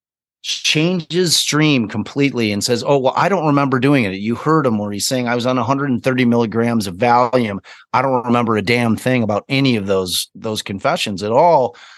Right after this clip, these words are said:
You know, but you hear in there where he does this thing after he draws the map, and I'm envisioning Gacy saying, like,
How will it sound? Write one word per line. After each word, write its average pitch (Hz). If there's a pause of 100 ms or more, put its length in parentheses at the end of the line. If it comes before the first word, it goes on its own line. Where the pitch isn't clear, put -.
(180)
You 139
know, 135
but 143 (920)
you 131
hear 170
in 143
there 135
where 127
he 143 (140)
does 127
this 135
thing 131
after 127
he 131
draws 127
the 135
map, 113
and 113
I'm 123
envisioning 117
Gacy 117
saying, 120
like, 104